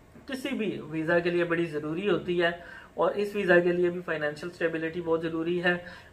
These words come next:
और bank statement के हवाले से आपको मैं बता दूं, बड़ी अहम चीज़, अभी काफ़ी सारे लोग पूछते हैं, "जी, हमारे bank account का जो बैलेंस है वो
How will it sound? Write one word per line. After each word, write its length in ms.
और 160
bank 240
statement 420
के 80
हवाले 300
से 100
आपको 240
मैं 140
बता 200
दूं, 140
बड़ी 200
अहम 220
चीज़, 220
अभी 160
काफ़ी 300
सारे 220
लोग 280
पूछते 220
हैं, 80
"जी, 60
हमारे 340
bank 260
account 320
का 80
जो 120
बैलेंस 400
है 100
वो 300